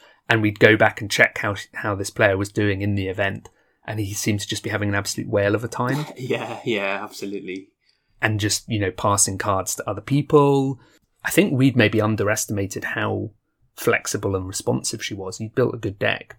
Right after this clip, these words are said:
Speaker 1: but
Speaker 2: Mm-hmm.
Speaker 1: it was really wonderful to see a new player pick her up and run. I,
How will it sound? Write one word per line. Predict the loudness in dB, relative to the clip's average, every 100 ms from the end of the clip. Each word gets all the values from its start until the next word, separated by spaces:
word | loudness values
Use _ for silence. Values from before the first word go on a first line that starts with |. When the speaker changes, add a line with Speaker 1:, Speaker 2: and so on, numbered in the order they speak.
| -12
Speaker 1:
but | -10 -6
Speaker 2:
Mm-hmm. | -6 -8 -10 -6
Speaker 1:
it | -4
was | 0 2
really | 4
wonderful | 6 4 0 -6 -8
to | -4
see | -2 0
a |
new | 0 -2 -2
player | -2 0 0 -4 -8 _ _ _ _ _ -6
pick | -4 0
her | 0
up | -2
and | -2 2
run. | 2 2 -4 _ _ _ 4
I, | 6